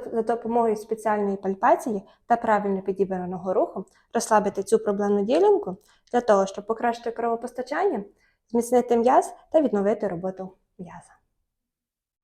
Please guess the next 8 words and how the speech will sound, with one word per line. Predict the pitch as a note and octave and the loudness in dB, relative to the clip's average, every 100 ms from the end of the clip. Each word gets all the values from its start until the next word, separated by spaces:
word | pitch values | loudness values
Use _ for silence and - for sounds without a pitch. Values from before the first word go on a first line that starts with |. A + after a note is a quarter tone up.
| _ _ _ _ _ _ _ _ _ | _ _ _ _ _ _ _ _ _
Потім | F4 F4 A#3 | -4 0 0
ми | G#3 | 0
приступаємо | A#3+ A3+ A3+ A#3 C#4+ C#4+ G#3 | -4 -4 -2 0 0 -2 -2
до | G#3 G#3+ | 0 -2
розтягнення | G#3+ A3+ D4 E4 A3+ | 2 2 2 -2 -4
та | G3 | -4
зміцнення | G3+ G#3 G#3 A3+ | -4 -4 -4 -4
м'язів. | G#3+ D#3+ D#3+ F3 - | -4 -6 -10 -14 -20